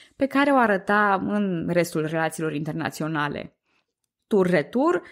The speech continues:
Constantin își bagă nasul în treburile țării românești, oferindu-le boierilor munteni găzduire și sprijin dacă erau nemulțumiți.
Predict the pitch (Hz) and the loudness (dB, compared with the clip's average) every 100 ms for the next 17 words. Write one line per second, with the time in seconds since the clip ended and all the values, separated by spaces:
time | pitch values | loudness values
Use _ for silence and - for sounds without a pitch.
0 | - - - - 262 254 262 269 269 233 | -20 -20 -6 0 2 2 2 2 2 2
1 | 262 247 226 214 233 285 247 220 196 240 | 2 2 4 2 2 0 0 0 0 2
2 | 262 226 160 175 220 269 302 156 147 - | 2 0 0 0 2 2 2 0 -2 -8
3 | - - 175 180 180 180 175 175 175 180 | -14 -10 -4 -2 0 0 2 2 2 2
4 | 180 170 165 151 151 190 220 196 175 165 | 2 0 -4 -6 -4 0 2 2 0 0
5 | 175 175 175 208 - 214 185 156 180 226 | 0 0 0 -4 -4 -2 0 0 0 0
6 | 208 180 180 185 185 185 185 - 185 139 | 0 0 0 0 -2 -4 -4 -4 -2 -4
7 | - | -6